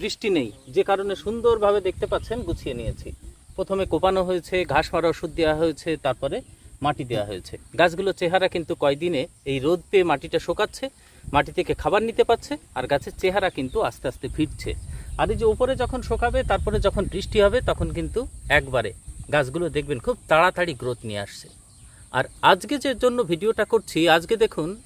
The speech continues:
এটা হচ্ছে মোটামুটি শ্রাবণ মাস, শ্রাবণ মাসের, আহ,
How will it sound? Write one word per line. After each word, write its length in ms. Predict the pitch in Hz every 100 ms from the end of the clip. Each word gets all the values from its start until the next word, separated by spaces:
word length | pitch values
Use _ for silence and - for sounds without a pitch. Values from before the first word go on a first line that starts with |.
| 165
এটা 160 | 185 185
হচ্ছে 260 | 190 - 233 277 - - -
মোটামুটি 440 | 147 175 175 180 254 -
শ্রাবণ 360 | - 147 147 196 156
মাস, 160 | 104 - -
শ্রাবণ 360 | - 151 165 196 190
মাসের, 380 | 262 - 240
আহ, 880 | 277 - - - - - 147 151 156